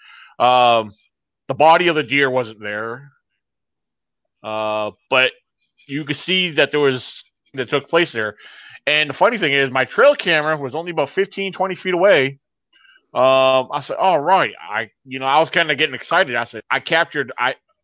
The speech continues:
a deer kill happening right here." And, and so I, you know, I get the camera home. I go to, you know, put the S D card in to read the footage. And, and this is the s-, part that sucked.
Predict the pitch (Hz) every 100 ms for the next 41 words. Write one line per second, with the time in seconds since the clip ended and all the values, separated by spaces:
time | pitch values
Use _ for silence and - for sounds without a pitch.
0 | - 127 95 156 202 - 135 110 107 143
1 | 165 127 113 117 _ _ _ _ - 143
2 | 135 170 165 117 120 131 127 120 - _
3 | _ _ _ _ _ - - - 151 151
4 | 190 185 185 185 180 170 202 185 _ _
5 | _ _ _ _ _ _ - 190 233 220
6 | 180 175 190 185 160 190 202 170 165 151
7 | 147 170 160 151 147 - 202 147 139 131
8 | _ _ _ - 196 - 214 196 170 156
9 | 170 170 139 165 147 170 165 147 - _
10 | _ _ _ _ 131 139 135 127 113 -
11 | _ _ _ _ _ _ _ _ - 131
12 | 196 185 139 143 - - 165 143 135 -
13 | - 208 - -